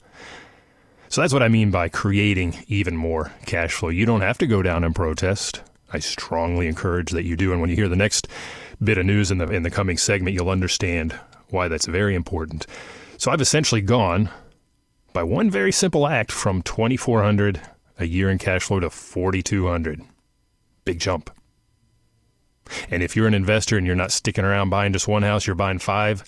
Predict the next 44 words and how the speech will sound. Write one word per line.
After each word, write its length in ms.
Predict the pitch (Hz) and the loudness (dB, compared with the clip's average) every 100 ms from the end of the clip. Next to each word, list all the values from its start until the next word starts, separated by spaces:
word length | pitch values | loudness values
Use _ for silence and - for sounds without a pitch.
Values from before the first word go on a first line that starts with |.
| _ | _
that's 180 | - - | -8 -6
an 80 | 92 | -4
even 220 | 90 90 | -2 -2
bigger 240 | 90 104 85 | 0 0 -2
jump, 320 | 82 80 - _ _ _ - | -4 -6 -12 _ _ _ -8
'cause 140 | 98 | -2
you're 80 | 98 | 0
gonna 180 | 110 98 | 2 2
do 160 | 110 | 2
this 140 | 101 95 | 2 0
across 500 | - 92 85 - - - - - - - _ _ _ - | -2 -2 -2 -2 -6 -10 -20 -20 -20 -20 _ _ _ -4
multiple 420 | 92 82 78 80 | -2 -2 -4 -4
properties. 600 | - 85 87 85 - - - _ _ _ _ _ _ _ - - - - - - | -2 -2 -2 -4 -4 -6 -8 _ _ _ _ _ _ _ -18 -14 -12 -14 -14 -4
So 240 | - 87 | 0 0
again, 400 | 90 113 90 95 | 2 0 0 -2
this 480 | 113 160 - - - _ _ _ - | 0 0 0 -2 -6 _ _ _ -6
goes 240 | 113 101 | -2 0
back 240 | 87 104 - | 0 0 0
to 120 | 104 | -2
the 80 | 90 | 0
Lifestyles 600 | 90 101 - 98 90 85 | 0 0 0 0 0 0
model 340 | 92 92 92 | 0 2 0
and 120 | 82 | 0
the 40 | 82 | -4
fact 460 | - - 110 - | -6 -2 -2 0
that 100 | 120 | 0
I'm 120 | 104 | 2
not 180 | 101 110 | 2 0
buying 260 | 104 107 104 | 0 2 0
retail, 400 | 82 82 95 92 | 0 -2 -2 0
I'm 120 | 85 | 0
not 160 | 92 107 | -2 0
buying 260 | 98 101 | 0 0
at 80 | 95 | 0
these 160 | 98 87 | 0 -2
upper 220 | 90 95 | 0 0
levels, 340 | 90 87 85 | 0 0 -2
I'm, 160 | 85 92 | -2 -2
I'm, 160 | 92 - | -2 -4
I'm 140 | 90 | -4
buying 240 | 90 98 | -2 0
at 80 | 87 | -2
a 60 | 80 | -2
discount, 500 | 87 85 - - | -2 -4 -4 -8